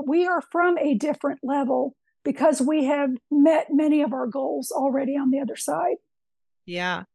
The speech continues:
Speaker 2: yeah.
Speaker 1: Yeah, we, we didn't have to come back. We chose to come back.
Speaker 2: Yeah,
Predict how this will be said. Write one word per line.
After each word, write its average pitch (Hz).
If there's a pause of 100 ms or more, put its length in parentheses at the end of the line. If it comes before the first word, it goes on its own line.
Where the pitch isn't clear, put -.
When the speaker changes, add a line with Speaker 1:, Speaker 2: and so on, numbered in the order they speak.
(180)
Speaker 2:
yeah. 170
Speaker 1:
Yeah, 294
we, 339
we 330
didn't 359
have 359
to 285
come 277
back. 277
We 294
chose 294
to 269
come 277
back. - (960)
Speaker 2:
Yeah, 180